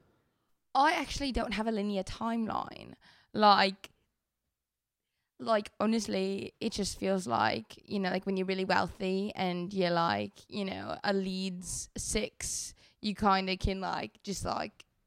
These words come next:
evade the capture of time. And so, like, you're not really pegged in one place or another. So I'm sure at one point in my life, I was there and then back again. Um, but, um, I'd probably say ninety-six.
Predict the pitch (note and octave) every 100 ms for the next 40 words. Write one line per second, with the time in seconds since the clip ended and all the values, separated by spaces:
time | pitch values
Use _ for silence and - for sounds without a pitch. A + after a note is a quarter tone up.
0 | - G3+ F#3+ F3+ F3 E3+ F3 E3+ - F#3+
1 | - F3 - F3+ E3+ E3+ - E3 E3 F#3
2 | B3+ - - - _ _ - G3+ G3 F#3+
3 | F#3+ F3+ F3 F3 G3+ F#3+ G3 F#3+ F#3 G3
4 | F3+ F#3 F3+ F3+ F3+ F#3+ - G#3 F#3 G3+
5 | G#3+ G3+ A3+ A#3+ A#3+ - C#4 B3+ A#3+ A#3
6 | - - - G#3 G3+ G3+ - F#3 F#3 -
7 | F3 E3+ E3 E3 E3+ E3 - - - -
8 | _ _ _ _ F3+ F#3 F3+ F3+ E3+ D#3+
9 | F3+ E3+ D#3+ - F3 D#3+ D#3 D#3 - -
10 | - - F3+ F3+ E3+ D#3+ E3+ F3+ F#3+ -
11 | _ F#3+ F3+ E3+ E3 E3+ F#3 F3+ - G3
12 | G3 - F3+ F3 E3 E3+ E3+ - F#3+ -
13 | - -